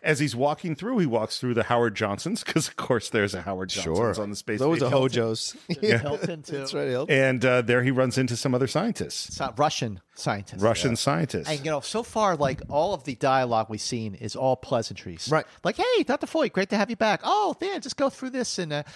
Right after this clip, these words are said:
Speaker 3: oh, I'm gonna call my daughter. Hey, Squirt, how you doing? Oh, my, you know, mom's not home," whatever. And then more pleasantries when, when he meets the Russian scientists.
Speaker 2: Yeah.
Speaker 3: But now the pleasantries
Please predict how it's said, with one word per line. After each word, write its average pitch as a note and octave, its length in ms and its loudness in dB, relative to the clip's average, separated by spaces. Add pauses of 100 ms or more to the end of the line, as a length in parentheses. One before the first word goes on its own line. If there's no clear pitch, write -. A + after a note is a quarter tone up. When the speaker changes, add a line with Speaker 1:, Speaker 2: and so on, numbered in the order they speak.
(140)
Speaker 3:
oh, D#4+ 160 4
I'm A#3+ 60 -4
gonna A#3 100 -8
call B3 160 -2
my B3 100 0
daughter. C4+ 280 0
Hey, G#4 380 2
Squirt, F4+ 400 -2
how D#4+ 100 -2
you F4 140 0
doing? F#4 340 0
Oh, D#4+ 340 2
my, B3+ 260 -4 (100)
you C4 140 -10
know, A3 260 -4
mom's A3+ 280 -2
not A#3 160 0
home," D4 260 2
whatever. G#3+ 460 4 (280)
And D#3+ 120 -6
then G3+ 300 -2 (120)
more C#3 260 2
pleasantries C3 720 0
when, B2 260 -4 (340)
when C3 140 2
he C3+ 140 -4
meets A#2+ 460 -4 (180)
the C3 80 0
Russian A2 500 0 (140)
scientists. G2+ 640 -2
Speaker 2:
Yeah. F#2 260 -4 (380)
Speaker 3:
But A#2 180 -2
now A#2+ 520 4 (680)
the - 80 -4
pleasantries A#2 760 0